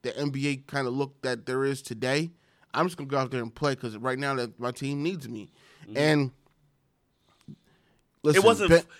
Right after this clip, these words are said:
Speaker 2: but, uh, but if you notice, like, to me, like I said, I've always said, and you, like, Ben Simmons does best when he just gets in where he fits in. You know what I'm
Speaker 1: Right.
Speaker 2: saying? Like,
Speaker 1: Right.
Speaker 2: it, it, like, you can't make him the focal point. Like, you just gotta,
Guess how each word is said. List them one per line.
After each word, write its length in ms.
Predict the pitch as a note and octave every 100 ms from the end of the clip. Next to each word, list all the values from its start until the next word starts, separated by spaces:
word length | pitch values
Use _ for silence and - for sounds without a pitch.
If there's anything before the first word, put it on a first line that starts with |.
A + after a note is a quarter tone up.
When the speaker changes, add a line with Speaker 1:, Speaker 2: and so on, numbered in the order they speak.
| -
Speaker 2:
but, 240 | G3+ -
uh, 440 | A3 A#3 - F3+ F#3+ -
but 140 | F#3 -
if 120 | F#3
you 120 | A3
notice, 380 | G#3+ G#3 F3+ D3
like, 260 | D3 C3 - _ _ _ _ -
to 100 | F3+
me, 400 | E3+ G#3 F#3 C3+ - - _ _
like 160 | D#3 F3
I 60 |
said, 220 | F3 D#3 A#2+
I've 200 | F3 G3+
always 260 | F3 D#3
said, 280 | C3+ C3 A2+ -
and 300 | B2 A#2+ G#2+ -
you, 260 | C3+ C#3 - -
like, 300 | A#2 G#2+ G2 -
Ben 240 | G2 F#3+ G#3
Simmons 540 | A#3 G#3+ F3 C3+ - _ _ _ _ _ A2
does 300 | E3+ D3+ G#2+
best 400 | F2 C#3 G#3+ E2+
when 360 | B2 A#2+ G#2+ - _ _ _ _ _ _ -
he 140 | D3
just 240 | C3 A#2+
gets 240 | G#2+ C3 -
in 140 | A#2+
where 100 | G#2+
he 60 | G#2
fits 360 | - A#2 -
in. 60 | F2
You 60 | C2+
know 40 | -
what 100 | -
I'm 60 | D3
Speaker 1:
Right. 60 | B2
Speaker 2:
saying? 160 | D#3 D3
Like, 220 | C#3 - C#3
Speaker 1:
Right. 240 | B2+ C3+
Speaker 2:
it, 100 | - E3+
it, 200 | F3+ F3+
like, 300 | F3+ D3+ E3
you 120 | A#3+
can't 360 | - A#3+ G#3+ - _ _ _ _ _ _ _ _ _ B2
make 260 | F#3+ G#3+
him 180 | G3 E3
the 80 | C3+
focal 400 | - E3+ E3 A#2+
point. 300 | B2 G#2+ F#2
Like, 140 | A#2+
you 120 | F3+
just 120 | F#3+ F3
gotta, 240 | F3